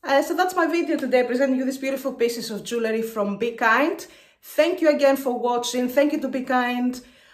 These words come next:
uh, for sending this over, and please make sure you like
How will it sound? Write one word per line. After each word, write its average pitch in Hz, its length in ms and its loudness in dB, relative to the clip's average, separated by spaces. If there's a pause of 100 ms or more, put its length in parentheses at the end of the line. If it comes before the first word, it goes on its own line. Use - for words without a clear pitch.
(160)
uh, 226 40 -10
for 240 140 -4
sending 226 320 2
this 233 220 -2
over, 226 320 4
and 220 260 2
please 277 560 -2 (400)
make 277 260 2
sure 233 240 2
you 202 140 -2
like 302 680 0